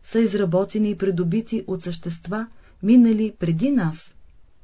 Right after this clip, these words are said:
Някои от тия блага са човешки, някои са божествени. Доброто, например, не е благо, придобито от човешкия род.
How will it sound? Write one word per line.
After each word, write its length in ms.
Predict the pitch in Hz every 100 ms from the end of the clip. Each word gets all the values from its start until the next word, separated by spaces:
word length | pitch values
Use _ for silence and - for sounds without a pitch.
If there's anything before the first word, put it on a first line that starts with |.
| - - - - - -
Някои 560 | 180 196 202 - 196 190 -
от 180 | 170 165
тия 260 | - 277 233
блага 360 | 190 180 208
са 140 | 220 233
човешки, 680 | 254 269 226 - 160 160 - - - - - - -
някои 600 | 160 165 170 - 196 185
са 180 | 170 170
божествени. 760 | 160 175 254 254 - 160 151 151 - - - - - - - - -
Доброто, 480 | 190 247 262 370 320
например, 640 | 214 180 175 247 262 269 - 170
не 300 | 185 214 285
е 60 |
благо, 520 | 190 175 170 160 156 - -
придобито 680 | 185 170 160 180 185 165 165
от 140 | 165 -
човешкия 680 | 165 165 165 - 165 156
род. 340 | 165 165 -